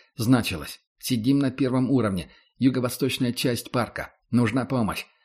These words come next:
Кто там на северо-западе в окопах засел? Подмогните, бро". Ах, вот кто там угнездился! Сам дрозд, сотоварищи. И Красный тоже там. Два ублюдка,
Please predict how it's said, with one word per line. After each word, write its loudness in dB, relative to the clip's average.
Кто 0
там 0
на 0
северо-западе 0
в 2
окопах -2
засел? -4
Подмогните, 0
бро". -2
Ах, -4
вот 0
кто -4
там -2
угнездился! -2
Сам -2
дрозд, -2
сотоварищи. -2
И -4
Красный -2
тоже -2
там. -6
Два 0
ублюдка, -2